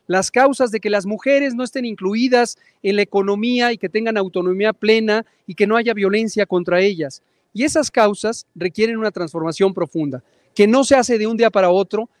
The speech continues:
ni se hace aspirando a tener un encargo público por la persona. Lo que necesitamos aquí es entender, el protagonista es el pueblo, nos debemos al pueblo, no a los cargos. Eso es muy importante.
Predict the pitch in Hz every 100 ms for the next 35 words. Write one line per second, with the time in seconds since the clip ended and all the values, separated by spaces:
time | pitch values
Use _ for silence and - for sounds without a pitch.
0 | _ 196 208 214 226 240 233 233 _ _
1 | - 202 _ 208 220 233 226 226 190 180
2 | 190 220 220 _ _ 214 233 226 - 220
3 | 220 208 196 220 220 220 - 220 _ 175
4 | 175 170 156 156 135 185 196 147 123 _
5 | _ _ _ 170 160 185 180 - 208 247
6 | 254 208 190 220 214 185 175 180 214 202
7 | _ _ _ 185 185 190 208 202 262 254
8 | 262 214 180 233 254 214 151 - _ _
9 | _ 185 175 190 202 247 226 190 165 190
10 | 208 190 165 202 247 233 226 202 - 190
11 | 196 170 127 _ _ _ _ 208 226 208
12 | 190 175 147 139 131 131